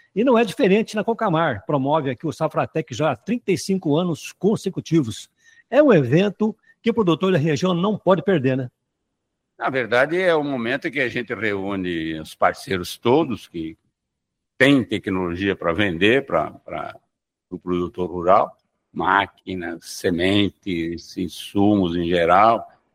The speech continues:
Speaker 2: E, nesse momento, o agricultor tem condições de presenciar em campos que essas próprias empresas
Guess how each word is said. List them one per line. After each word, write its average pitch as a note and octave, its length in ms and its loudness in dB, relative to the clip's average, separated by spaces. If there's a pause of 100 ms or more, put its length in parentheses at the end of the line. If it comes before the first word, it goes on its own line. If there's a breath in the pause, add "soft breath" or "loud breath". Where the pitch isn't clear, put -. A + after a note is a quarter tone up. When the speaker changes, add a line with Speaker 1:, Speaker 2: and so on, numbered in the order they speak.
(200)
Speaker 2:
E, C3+ 100 -4
nesse E3+ 320 2
momento, A#2 880 2
o A#2 140 0
agricultor C3+ 580 0
tem D#3+ 160 -2
condições D3 600 2
de C3 80 -10
presenciar F#2+ 960 0
em F#2 120 -6
campos C3 800 -2
que G#2+ 180 -2
essas C#3 360 2
próprias F#2+ 420 -2
empresas F2 720 -6